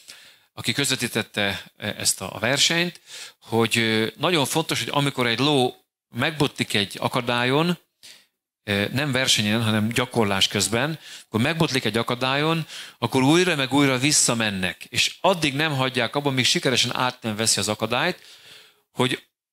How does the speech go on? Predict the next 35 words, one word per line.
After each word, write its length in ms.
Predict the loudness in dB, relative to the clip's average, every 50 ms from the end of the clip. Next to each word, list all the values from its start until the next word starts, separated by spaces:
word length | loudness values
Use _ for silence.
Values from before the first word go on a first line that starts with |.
| _ _
hogy 260 | -4 -2 -2 0 2
legutoljára 760 | 2 0 4 2 2 2 4 2 4 4 4 2 2 2 2
siker 380 | 2 2 2 0 0 0 2
maradjon 480 | 0 0 0 0 -2 0 0 0 0 2
benne, 440 | 0 -2 -2 -2 -4 -6 -8 -8 _ _ _
hogy 140 | -6 -2
sikeresen 500 | 0 0 2 2 2 2 2 2 2 2
átvitte. 760 | 0 0 -2 -2 -2 -2 -4 -4 -4 -2 -4 -4 -4 -4 -8 _ _ _ _ _ _ _ _ _ _ _ _ _ -20 -20 -20 -20 _ _
Ne 260 | -2 0 2 2 2
az, 200 | 2 2 2 2
hogy 120 | 2 2 2
levertem 520 | 2 2 2 2 0 0 0 -4 -4 -2
megint, 440 | -2 -2 0 0 0 0 0 0 0
és 160 | 0 0 0
na 140 | 0 0 2
jó, 140 | 2 2 4
majd 180 | 2 0 2
holnap 280 | 2 2 2 2 2 0
próbáljuk, 400 | 0 0 2 2 2 0 0 0
megint 380 | 0 0 0 0 0 0 0
levertem, 460 | 0 2 2 0 0 0 -2 -2 -2 0
hanem 300 | 0 0 0 -2 -4 -8 -14 -20 -20 -20 -20 -20 _ _
ma 240 | 2 2 4 4
sikerrel 540 | 4 2 0 0 0 0 0 2 0 0 -2
kell 180 | -2 -2 -2 -2
zárnom, 500 | 0 0 0 0 -2 -2 -4 -8 -8 -4
és, 160 | -6 -6 -6 -8 -12 -12 -12 -12 -12 -20 _ _ _ _ _ _ _
és 140 | -2 0
muszáj 360 | 2 4 4 4 2 2 0 0
ez 140 | 0 0
az 180 | 0 0 0 0 0
emlékeiben 800 | -2 0 2 4 4 4 4 4 2 2 2 2 2 0 0 0
ez 100 | 0 0
a 80 | 2
siker, 720 | 2 2 2 2 0 0 0 0 0 0 0 -2 -2 -6 -8